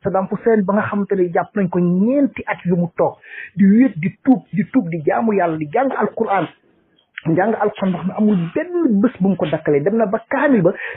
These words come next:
dafa dem ba bënn na ay rongañ. Bàyyi leen xel, bañ ko ne, "Waxal sa kàddu gu mujj pour ñu bëgg laa rey," la mu njëkk a wax mooy, "Kaamil bi jox leen ma ko diw"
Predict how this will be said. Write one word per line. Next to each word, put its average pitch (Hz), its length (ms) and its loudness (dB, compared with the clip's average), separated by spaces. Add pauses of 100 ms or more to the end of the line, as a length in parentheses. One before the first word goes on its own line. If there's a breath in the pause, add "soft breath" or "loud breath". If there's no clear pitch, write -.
dafa - 160 0
dem 202 180 4
ba 185 80 2
bënn 220 320 4
na 190 160 0
ay 180 120 0
rongañ. 151 360 0 (360 loud breath)
Bàyyi 240 340 2
leen 240 220 0
xel, 202 140 0
bañ 226 180 -2
ko 226 100 0
ne, 214 80 4
"Waxal 220 300 0
sa 214 80 -4 (100)
kàddu 214 240 0
gu 196 100 -2
mujj 214 340 2
pour 214 120 0
ñu 196 100 2
bëgg 180 180 -4
laa 180 200 0
rey," 160 220 -2 (320 loud breath)
la 214 120 6
mu 277 140 2
njëkk 254 180 0
a 240 40 2
wax 208 80 2
mooy, 208 220 4
"Kaamil 208 320 2
bi 175 160 2
jox 220 220 2
leen 240 180 4
ma 226 140 6
ko 214 80 2
diw" 208 240 4